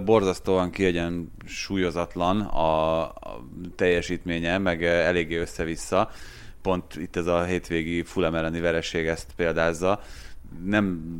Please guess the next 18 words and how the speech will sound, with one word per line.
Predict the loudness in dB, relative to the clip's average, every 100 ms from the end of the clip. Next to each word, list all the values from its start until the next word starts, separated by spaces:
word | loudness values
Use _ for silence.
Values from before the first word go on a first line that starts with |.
| -4
lehetett | -2 0 -2 -4
nagyon | -4 -2 0
látni | 2 0 -2
jönni | -2 -2 -2
ezt | -2 -4 -4
az | -2
eredményt, | 0 0 -2 -6 -6
hogy | -6
most | -6 -4 -2
a | 0 -2
Fulham | -4 -2 -4
éppen | -4 -4 -2
a, | -2 -4 -8 -16 -16
az | -4
Everton | 0 2 0 0
ellen | 2 2
fog | 0 2
feltámadni, | 6 8 8 8 6 2